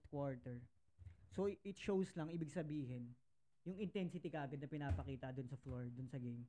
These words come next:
Which is ramdam na ramdam natin sa defense tsaka sa offense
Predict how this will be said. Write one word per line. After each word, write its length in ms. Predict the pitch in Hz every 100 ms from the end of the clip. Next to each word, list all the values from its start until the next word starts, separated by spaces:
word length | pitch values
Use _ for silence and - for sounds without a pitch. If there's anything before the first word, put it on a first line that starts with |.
| - _ _ _ _ -
Which 160 | 170
is 160 | 180 180
ramdam 320 | 175 170 165
na 80 | 160
ramdam 320 | 160 156 151
natin 480 | 151 143 135 131 123
sa 400 | 135 135 131 127 131
defense 480 | 160 156 - 143 139
tsaka 160 | 143 139
sa 80 | 143
offense 400 | 143 131 135